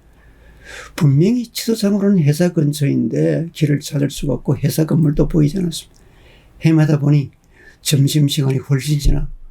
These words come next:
우리 식구 모두는 배가 고프고 지치기 시작했습니다. 그래서 햄버거를 먹든지 도너츠를 먹든지 도중에 간단한 식사를 하고 찾아가도록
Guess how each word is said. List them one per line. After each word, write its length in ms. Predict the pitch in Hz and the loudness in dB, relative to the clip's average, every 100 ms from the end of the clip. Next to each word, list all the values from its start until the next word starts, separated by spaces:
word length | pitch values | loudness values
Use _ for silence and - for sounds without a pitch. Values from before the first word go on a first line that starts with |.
| - - _ | -20 -20 _
우리 160 | - 139 | 0 0
식구 320 | - 156 147 | 0 -4 -2
모두는 480 | 160 165 147 127 110 - - - - - | 0 0 2 0 -4 -4 -2 -2 -8 0
배가 280 | 135 - 147 | 2 2 0
고프고 420 | 135 - 127 120 - - - _ _ _ - - | -2 -2 -2 -2 -10 -20 -20 _ _ _ -20 -8
지치기 340 | - 151 151 117 | -2 0 0 -4
시작했습니다. 640 | - 131 135 151 160 - _ _ _ - - - - | -4 -4 -4 -6 -8 -14 _ _ _ -20 -20 -20 -8
그래서 260 | - 131 - 151 | 0 0 0 2
햄버거를 400 | 147 151 - 139 | 2 2 0 0
먹든지 500 | 143 - 147 143 - | -2 0 0 0 2
도너츠를 460 | 143 151 151 202 | 4 4 2 -2
먹든지 720 | 170 160 - 156 139 156 185 107 _ _ _ - - - | -4 -4 0 2 2 2 0 -4 _ _ _ -20 -14 -2
도중에 360 | 147 151 143 139 | 0 2 0 -2
간단한 400 | 135 135 147 147 | -6 -2 0 0
식사를 400 | 147 151 160 135 | 0 -2 0 -2
하고 260 | - 170 139 | 0 -2 -2
찾아가도록 800 | - 156 147 143 147 147 151 233 | -6 -4 -2 -4 -4 -2 -2 -2